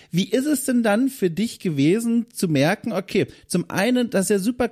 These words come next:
cool, wie du es ja auch so schön gesagt hast, für die eigene Vita, ne? Man kann da jetzt draufschreiben, das Gollum-Spiel, Herr der Ringe-Spiel, da hast du Illustrationen beigesteuert.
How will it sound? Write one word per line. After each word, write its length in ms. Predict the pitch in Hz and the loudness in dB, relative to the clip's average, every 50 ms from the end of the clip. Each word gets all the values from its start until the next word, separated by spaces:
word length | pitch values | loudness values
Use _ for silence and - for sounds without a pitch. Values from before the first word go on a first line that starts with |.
| - - | -2 -2
cool, 220 | 240 208 202 190 | 0 2 2 2
wie 60 | 196 | 0
du 40 | 196 | -2
es 80 | 190 190 | -2 -2
ja 120 | 180 - | -2 -2
auch 120 | 175 - | -2 -4
so 140 | - - 185 | -6 -6 -6
schön 220 | 165 - 196 190 180 | -4 -2 -2 -2 -2
gesagt 340 | 165 160 180 202 - - | 0 0 0 -2 0 0
hast, 140 | 214 185 - | -2 -2 0
für 120 | - 190 165 | -2 -2 -2
die 120 | 170 156 | 0 0
eigene 380 | 120 160 170 165 170 160 151 160 | 0 0 0 0 0 -2 0 0
Vita, 300 | 220 262 262 - 226 196 | 0 0 2 2 0 0
ne? 120 | 202 233 | 2 0
Man 180 | 220 202 180 170 | 0 0 -2 -2
kann 180 | - 214 226 | -2 -2 0
da 80 | 214 185 | 0 0
jetzt 160 | 165 - - | 0 -2 -4
draufschreiben, 560 | - - 180 214 202 - - 202 185 185 196 | -2 -2 -2 0 -2 -2 -2 0 0 2 2
das 180 | 220 240 233 - | 2 0 0 -2
Gollum-Spiel, 500 | 311 311 330 247 180 - - 170 160 165 | -2 -2 0 -2 -2 -2 -2 0 2 2
Herr 120 | 185 202 | 2 2
der 140 | 208 214 202 | 2 0 0
Ringe-Spiel, 460 | 226 254 269 254 208 - - 185 170 | 2 2 2 2 2 0 -4 -6 -4
da 160 | 151 170 170 | -2 0 0
hast 220 | 180 196 202 - - | 0 -2 -4 -6 -6
du 80 | 254 - - | -8 -6 -4
Illustrationen 680 | 226 226 - - - 196 - - - 285 311 285 262 | -4 -4 -2 -4 -6 -6 -4 -4 -2 0 0 2 2
beigesteuert. 600 | 196 147 139 127 131 - - 139 139 165 190 | 2 0 0 -2 -4 -4 0 0 2 2 0